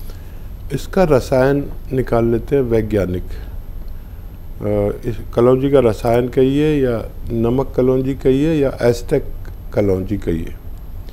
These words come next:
इसको सौ दो सौ ग्राम ख़रीद लें आप और ये दो चुटकी में जितना है, इसे चुटकी कहते हैं हम लोग, पता नहीं आप समझते नहीं। दो चुटकी में जितना है, एक गिलास पानी में मिलाएं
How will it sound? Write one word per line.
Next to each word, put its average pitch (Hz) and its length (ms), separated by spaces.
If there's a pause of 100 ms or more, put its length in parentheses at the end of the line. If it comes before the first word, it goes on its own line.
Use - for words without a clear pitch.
(680)
इसको 156 680 (580)
सौ 143 420
दो 131 360
सौ 131 180
ग्राम 123 300
ख़रीद 104 340
लें 95 160
आप - 180 (720)
और 104 280 (720)
ये 131 180
दो 135 280
चुटकी 131 420
में 123 160
जितना 107 400
है, 90 340
इसे 123 160
चुटकी 139 380
कहते 120 320
हैं 131 80
हम 131 140
लोग, 135 260
पता 127 200
नहीं 127 160
आप 120 140
समझते 117 540
नहीं। 127 180 (760)
दो 143 100
चुटकी 147 340
में 151 100
जितना 147 380
है, 156 120
एक 143 80
गिलास 135 380
पानी 131 200
में 131 140
मिलाएं 120 420